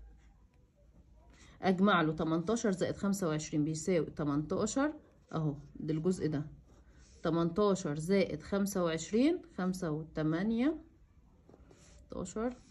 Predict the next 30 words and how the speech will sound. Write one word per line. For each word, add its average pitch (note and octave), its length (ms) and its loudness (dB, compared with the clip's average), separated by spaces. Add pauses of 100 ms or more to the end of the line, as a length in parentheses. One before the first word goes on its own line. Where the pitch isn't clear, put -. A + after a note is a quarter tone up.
هيبقى F3+ 300 0
هنا F#3 160 2
تلاتة E3+ 540 0 (140)
وأربعين D#3 600 0
قاعدة. B2+ 420 -10 (520)
خلاص E3+ 320 -2
كده؟ A#3 300 2 (500)
يبقى F#3 180 4
احنا B3+ 160 4
كل C#4 200 4
اللي A#3+ 180 6
عملناه F#3+ 580 4 (240)
بدأنا G#3+ 400 4
نشوف G3+ 300 2
مين A3+ 180 4
الناقص G#3 440 0
وبنكمله، F3 760 4 (300)
وجمعنا A3 500 6
قواعد G3+ 360 6
السيتوزين F3 760 2
على E3+ 300 6 (100)
الشريطين. D#3 540 -2 (520)
نيجي A#3+ 200 6
للسؤال A3+ 420 6
اللي A3+ 180 6
بعده، A#3+ 300 6
بيقول G3 300 4
لي: F#3 60 4
"تسعة A3 280 2
وأربعين، G3+ 440 6